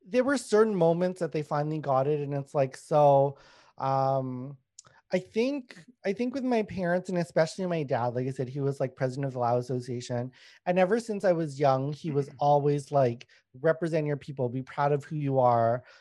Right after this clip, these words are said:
Speaker 1: you know, you know, share your stories," all that kind of stuff. And like I said, when I was young, I just sort of didn't understand. I was like, "Forget it. I'm just gonna go play video games. Like, whatever.
Speaker 2: Yeah.
Speaker 1: Like, why, why do you keep telling me that's, like, I don't really care."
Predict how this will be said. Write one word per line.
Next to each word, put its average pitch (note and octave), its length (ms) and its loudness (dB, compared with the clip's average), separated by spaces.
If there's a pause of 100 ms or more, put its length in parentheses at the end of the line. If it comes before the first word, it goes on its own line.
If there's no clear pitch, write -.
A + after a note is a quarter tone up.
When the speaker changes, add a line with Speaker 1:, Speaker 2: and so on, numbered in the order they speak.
(140)
Speaker 1:
you C#3+ 80 -4
know, A#2+ 440 2 (300)
you D#3 120 -4
know, B2 400 2
share F3 400 0
your E3 140 0
stories," D3+ 380 0
all C#3+ 100 6
that D3+ 140 0
kind C#3 180 -6
of C3 100 -6
stuff. C3 320 -2 (360)
And E3 200 2
like G3+ 160 2
I A#3 60 2
said, G3+ 180 2
when G3 140 2
I G#3 40 6
was G3 240 0
young, F#3+ 440 2 (120)
I F3+ 200 2 (160)
just F#3 240 -6
sort F3+ 200 -2
of D#3 200 -4 (360)
didn't D#3+ 380 -4 (260)
understand. C#3+ 560 -2
I D#3+ 40 2
was E3 160 -2
like, F3 320 0
"Forget F#3+ 280 0
it. C3+ 100 2
I'm C#3 120 2
just D3+ 140 -6
gonna D#3 120 -4
go D3+ 80 2
play D3+ 180 -6
video B2+ 240 -2
games. A2 300 -8
Like, A#2+ 120 -16
whatever. B2+ 400 2 (140)
Speaker 2:
Yeah. A#2 300 0
Speaker 1:
Like, C3 300 2
why, D#3+ 440 4
why D#3+ 260 2
do F#3+ 80 -2
you F3+ 80 -6
keep F#3+ 280 -12
telling D#3+ 340 0
me C#3+ 220 -2
that's, C3 220 -2
like, C#3+ 100 2
I C#3 60 2
don't D3+ 120 0
really C3+ 200 0
care." B2+ 260 -2